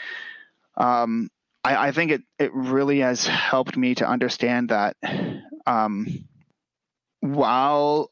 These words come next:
I'm, while I think of all my, about all my weaknesses and all m-, my self-harm w-, came just out of, like, me hating myself for being weak and for being a failure,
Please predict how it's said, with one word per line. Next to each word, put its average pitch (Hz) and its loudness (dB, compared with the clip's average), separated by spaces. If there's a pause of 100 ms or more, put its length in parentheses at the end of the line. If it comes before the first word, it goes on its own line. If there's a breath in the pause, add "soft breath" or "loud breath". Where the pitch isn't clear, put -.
(140)
I'm, 127 2 (1200 soft breath)
while 139 2
I 135 2
think 147 0
of 135 2
all 120 2
my, 123 2
about 120 -2
all 123 -2
my 113 0
weaknesses 147 -2
and 113 -2 (260)
all 135 2
m-, 151 -2 (140)
my 139 2
self-harm 123 0
w-, 87 -6
came 131 -2
just 127 -4
out 127 2
of, 117 -6
like, 101 -2
me 127 2
hating 127 0
myself 117 0
for 120 -4
being 113 -2
weak 117 0
and 117 -4
for 117 -6
being 107 -2
a 107 -2
failure, 127 0